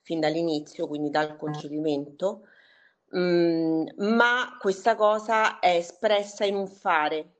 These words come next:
in un agire che, eh, che crea cultura, nel senso che <clears throat> la cosa commovente nei nostri cav è che spesso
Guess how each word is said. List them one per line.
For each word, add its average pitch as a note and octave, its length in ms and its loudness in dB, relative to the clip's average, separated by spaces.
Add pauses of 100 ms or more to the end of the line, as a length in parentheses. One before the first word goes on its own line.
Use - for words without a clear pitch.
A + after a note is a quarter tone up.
(100)
in F#3 180 -6
un G3 120 -2
agire F3+ 640 -2 (600)
che, A#3 520 2
eh, F3 640 2
che A#3 220 -4
crea A3+ 640 2
cultura, G#3+ 720 -2 (580)
nel F#3 180 -2
senso A3+ 480 0
che G#3+ 640 0 (120)
<clears throat> C4 240 2
la G#3+ 140 4
cosa A3 200 4
commovente G#3 640 0
nei F3+ 100 -2
nostri F3+ 360 -6
cav F3+ 300 0
è G3+ 120 -4
che A#3+ 140 0
spesso G#3 960 -6